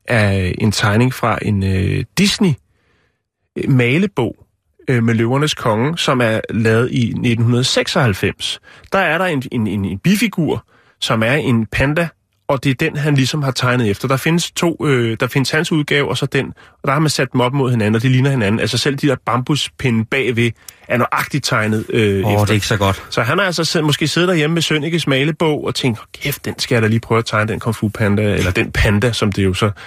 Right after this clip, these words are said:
Speaker 1: der har det bare været en panda. Øh, og efter at, øh, F B I, som åbenbart er inde i sagen, de ligesom smider
Speaker 2: <laughs>
Speaker 1: det kort på bordet, jamen så dropper han sagen. Men nu, øh, går sagen den anden vej, fordi nu, øh, er DreamWorks så, øh,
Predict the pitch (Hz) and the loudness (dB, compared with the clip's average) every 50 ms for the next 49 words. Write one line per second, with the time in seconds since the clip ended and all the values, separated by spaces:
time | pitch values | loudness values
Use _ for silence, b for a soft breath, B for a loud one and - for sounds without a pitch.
0 | B B B 143 135 110 135 117 113 - 101 101 101 98 95 101 92 - 101 92 | B B B -2 0 0 0 -2 0 0 0 0 0 0 -2 -2 -2 0 0 0
1 | 92 92 98 - B B B B B B B B B B B B 127 120 117 117 | 0 0 -2 -4 B B B B B B B B B B B B 2 2 4 4
2 | - - 123 - - 127 175 196 - - - 220 214 - - 147 139 123 - - | 4 2 2 0 0 0 -2 0 -2 -2 -2 -2 -2 0 0 -2 -2 -2 -2 -2
3 | 139 127 - - 147 131 - - - - - 110 107 123 156 160 - 165 160 156 | -2 -2 0 0 -2 -2 -2 -4 -4 -2 0 0 0 0 -2 0 0 2 4 4
4 | 156 147 135 139 147 123 127 123 120 131 143 139 - - 147 123 82 120 135 - | 4 2 2 0 -2 0 0 0 0 0 0 -2 -2 -2 -2 0 0 -2 -4 -4
5 | B B B B - 156 - 139 147 127 - 165 147 - 190 151 135 127 131 - | B B B B 0 0 2 2 2 2 0 -2 -2 0 2 2 2 2 0 0
6 | - 190 185 - - 160 131 135 139 - 156 127 120 139 123 90 117 135 117 - | -2 -2 -2 -2 -2 0 0 0 -2 -2 -4 -2 -2 0 0 0 0 0 0 0
7 | - 143 131 123 - - 160 - 113 113 117 117 139 139 143 127 120 - - 120 | 0 0 2 2 0 -2 -2 -2 0 0 0 0 0 -2 -2 -2 -2 0 0 0
8 | 92 71 92 107 110 - B B B B B B B B B B 131 131 135 143 | 0 0 -2 -2 -4 -4 B B B B B B B B B B 0 2 4 4
9 | 170 208 240 233 - _ - - 185 175 160 151 147 143 135 - 170 156 - 185 | 2 2 0 -2 -6 _ -4 0 0 2 2 2 2 0 0 0 -2 -2 -2 -2
10 | 170 180 180 190 180 147 139 147 151 143 110 101 - - - - 127 127 117 - | -2 -2 0 0 0 2 2 2 2 0 0 0 -2 -4 -6 -4 -2 0 0 2
11 | 135 139 147 151 147 139 127 117 113 110 104 104 - - - - 127 - 123 123 | 2 2 2 2 2 2 0 0 -2 -2 -4 -4 -6 -6 -4 -4 -2 0 2 2
12 | 127 139 143 143 127 120 - - - 123 123 127 - _ - - 127 113 101 104 | 2 2 2 2 2 0 0 0 0 0 0 -2 -4 _ -6 -2 0 0 0 0
13 | 101 | -2